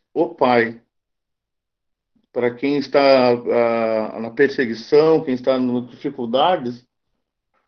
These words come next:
então, ter essa abertura, ou ter essa direção,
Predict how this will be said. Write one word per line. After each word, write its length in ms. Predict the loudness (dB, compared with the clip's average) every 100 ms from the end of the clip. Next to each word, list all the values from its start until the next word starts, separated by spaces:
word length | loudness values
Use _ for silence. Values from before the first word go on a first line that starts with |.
| _ _
então, 680 | -12 -4 -2 0 0 -2 -2 -2
ter 160 | 2
essa 920 | 4 4 2 0 0 2 0 0 -2 -4
abertura, 720 | -2 0 -2 -4 0 2 4
ou 120 | 2
ter 160 | 2 2
essa 400 | 4 2 0 -2
direção, 960 | 0 2 2 2 2 4 4 2 -2